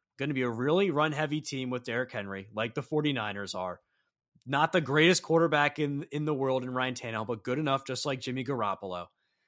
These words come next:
And what A J Brown's bread and butter is, is taking short catches and, you know, taking a five-yard slant and turning it into a seventy-yard touchdown because he breaks tackles a lot like Deebo does. And I think that's gonna be the key for A J Brown,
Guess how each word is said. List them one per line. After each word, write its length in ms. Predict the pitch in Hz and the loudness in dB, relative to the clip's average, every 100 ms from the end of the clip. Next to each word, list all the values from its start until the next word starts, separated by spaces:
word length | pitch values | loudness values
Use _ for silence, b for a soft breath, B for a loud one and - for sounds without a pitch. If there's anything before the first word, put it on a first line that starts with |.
| _ - | _ -6
And 160 | 131 | 0
what 160 | 127 127 | 0 0
A 140 | 143 165 | 0 6
J 160 | 190 | 8
Brown's 400 | 180 160 147 147 | 8 6 4 2
bread 240 | 123 131 143 | 0 0 0
and 140 | 139 | 2
butter 280 | 123 123 113 | 0 2 0
is, 300 | 110 104 - | -2 -4 -8
is 340 | 113 110 104 - | -8 -8 -8 -12
taking 340 | - 139 117 120 | -6 -4 -4 -4
short 400 | - 147 170 - | -2 0 0 0
catches 500 | 143 123 127 120 - | -4 -2 -4 -6 -8
and, 100 | 123 | -8
you 60 | 117 | -4
know, 100 | 95 - | -4 -4
taking 200 | 139 123 | -4 -4
a 40 | |
five-yard 680 | - 147 151 147 147 143 131 | 2 4 4 4 4 2 2
slant 380 | - 143 131 127 | -2 -2 -4 -6
and 120 | 123 | -12
turning 260 | - 135 131 | -8 -8 -6
it 40 | |
into 160 | 120 123 | -6 -4
a 60 | |
seventy-yard 640 | 117 151 135 139 131 123 117 | -4 -2 -2 -2 2 2 2
touchdown 540 | 131 117 - 113 104 104 | -2 -6 -4 -2 -2 -4
because 240 | 120 117 | -8 -6
he 80 | 123 | -6
breaks 320 | 110 110 101 | -4 -4 -4
tackles 460 | - 110 107 110 107 | -2 -2 -2 -6 -2
a 20 | |
lot 300 | 101 101 101 | 0 0 0
like 200 | 101 92 | -6 -6
Deebo 360 | 101 92 90 - | -10 -8 -10 -12
does. 280 | - - _ _ _ _ - | -18 -20 _ _ _ _ -2
And 80 | |
I 80 | 127 | 0
think 180 | 123 120 | 0 0
that's 300 | 131 156 - | 6 6 8
gonna 120 | 180 | 6
be 100 | 160 | 6
the 100 | 151 | 4
key 240 | - 156 143 | 0 -6 -6
for 200 | - 120 | -8 -6
A 140 | 127 | -4
J 160 | 120 123 | -2 -2
Brown, 480 | 107 104 101 98 | -2 -2 0 -2